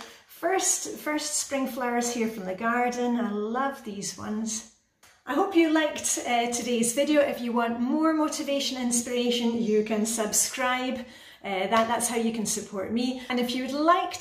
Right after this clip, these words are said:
to win a free coaching session with me,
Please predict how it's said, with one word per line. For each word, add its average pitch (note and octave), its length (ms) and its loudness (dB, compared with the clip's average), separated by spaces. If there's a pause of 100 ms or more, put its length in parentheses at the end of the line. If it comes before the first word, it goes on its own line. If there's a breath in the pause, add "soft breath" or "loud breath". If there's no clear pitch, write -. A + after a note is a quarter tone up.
to B3+ 160 -2
win D4+ 640 2
a A#3+ 120 -2
free D#4+ 400 0
coaching C4+ 480 -2
session A3+ 460 -2
with G3 220 -6
me, A3 360 -2